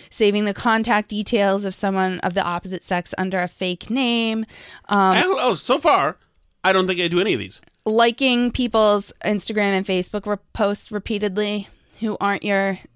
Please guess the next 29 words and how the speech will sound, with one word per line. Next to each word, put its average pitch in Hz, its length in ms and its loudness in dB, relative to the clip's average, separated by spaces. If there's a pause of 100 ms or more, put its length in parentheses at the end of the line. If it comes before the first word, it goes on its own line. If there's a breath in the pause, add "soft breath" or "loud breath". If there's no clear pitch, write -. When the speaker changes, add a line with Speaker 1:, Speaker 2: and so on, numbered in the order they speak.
(100)
Speaker 1:
significant 208 540 -2
Speaker 2:
Repeatedly? 208 300 0
Speaker 1:
other. 220 220 0 (160)
Speaker 2:
Y-, 143 280 -10
no. - 80 -8
Speaker 1:
Well, 415 80 6
like, 392 200 4
going 339 220 2
through 285 160 -4
people's 214 480 -2
Instagram, 170 880 -4
right, 175 400 2
and, 185 160 -2
like, 165 380 -6
liking 175 460 -2
every 170 260 -6
time 175 280 -4
they 170 120 -4
put 175 180 -4
up 165 120 -4
swimsuit 175 520 -8
pics - 500 -6
of, 175 140 -8
like, 170 220 -10
some 185 180 -12
other 170 220 -10
chick 170 320 -10
or 165 80 -8
whatever. 170 440 -14